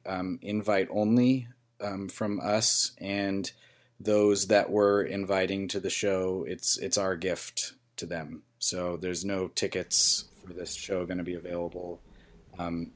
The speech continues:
essentially, those that we have been inspired by, that, uh,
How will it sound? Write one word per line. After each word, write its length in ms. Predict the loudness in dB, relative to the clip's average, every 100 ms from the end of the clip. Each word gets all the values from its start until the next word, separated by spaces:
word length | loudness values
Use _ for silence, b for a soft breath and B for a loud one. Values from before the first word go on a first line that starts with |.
| -16
essentially, 720 | -6 -2 0 2 2 2 0 -6 -20 -20 _ 6
those 380 | 8 10 8 6
that 300 | 6 6 4
we 480 | 0 0 -2 -8 -14 -6
have 200 | 0 0 -2 -6
been 160 | 0 2
inspired 760 | 2 2 4 6 6 6 4
by, 580 | 2 4 6 4 2 2
that, 180 | 0
uh, 40 | -2